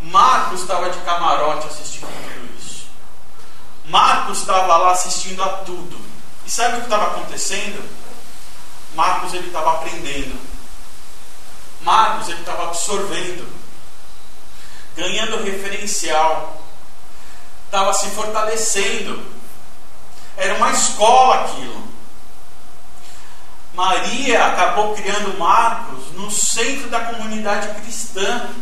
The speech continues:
no centro da igreja primitiva, com os melhores professores.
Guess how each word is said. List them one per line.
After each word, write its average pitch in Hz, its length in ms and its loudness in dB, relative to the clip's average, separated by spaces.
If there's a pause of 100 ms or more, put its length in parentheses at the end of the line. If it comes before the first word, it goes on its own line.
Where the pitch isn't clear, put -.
(1300)
no 220 160 -2
centro 226 480 0
da 226 100 0
igreja 226 400 0
primitiva, 233 1040 -2 (880)
com 254 140 -2
os - 160 0
melhores 226 500 0
professores. - 1000 0